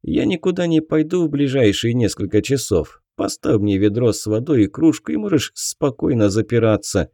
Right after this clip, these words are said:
"Тебя забыла спросить, индюк надутый", огрызнулась женщина. Но водой обеспечила,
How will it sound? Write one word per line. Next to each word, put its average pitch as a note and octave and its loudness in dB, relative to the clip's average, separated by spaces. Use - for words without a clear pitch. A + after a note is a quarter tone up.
"Тебя G#3 -2
забыла D3+ 2
спросить, C3 -2
индюк D3 0
надутый", A2+ 0
огрызнулась G2+ 0
женщина. F#2 -2
Но G#3+ 0
водой G3 2
обеспечила, C3 -2